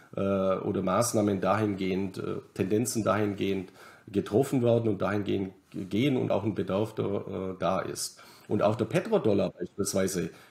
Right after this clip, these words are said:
steht ja durchaus vor seiner Ablösung oder vor seiner, ja,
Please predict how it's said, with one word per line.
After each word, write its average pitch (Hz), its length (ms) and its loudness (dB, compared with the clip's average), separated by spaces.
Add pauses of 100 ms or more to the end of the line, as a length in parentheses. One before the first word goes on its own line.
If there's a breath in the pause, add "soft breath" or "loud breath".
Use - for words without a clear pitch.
steht 107 280 0
ja 98 420 2
durchaus 110 540 2 (200)
vor 101 340 0
seiner 101 320 -2
Ablösung 120 680 0 (180 loud breath)
oder 104 420 0
vor 107 200 -2
seiner, 101 560 2 (260 loud breath)
ja, 98 320 4